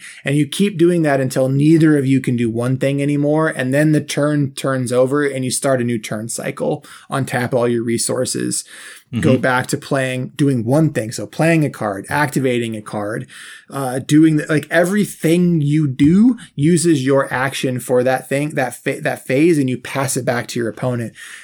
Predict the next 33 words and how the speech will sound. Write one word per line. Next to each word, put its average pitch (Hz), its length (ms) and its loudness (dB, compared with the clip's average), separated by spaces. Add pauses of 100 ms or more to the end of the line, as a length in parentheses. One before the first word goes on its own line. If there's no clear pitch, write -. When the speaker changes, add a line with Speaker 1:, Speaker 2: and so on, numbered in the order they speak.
Speaker 1:
And 139 220 -2
that 214 240 0
creates 131 800 -2 (300)
a 147 100 -2
much 143 520 0
different 139 440 -2
cadence 113 500 -4
in 117 80 -6
a 123 60 -8
game. 135 540 -6
It 147 180 -4
allows 156 380 2
a 160 40 4
game 143 340 0
to, - 140 -8
and 139 240 -4
if 135 180 -6
a-, 170 200 0
anybody 180 400 2
who's 131 180 2
played 120 280 0
Destiny 123 440 -4
immediately 139 600 2
knows 127 240 0
what 131 60 -2
I'm 117 60 -6
talking 127 220 -4
about, 139 160 -2
the 135 80 -4
game 156 260 0
is 131 240 -4 (640)
deeply 139 460 2
interactive 127 880 -6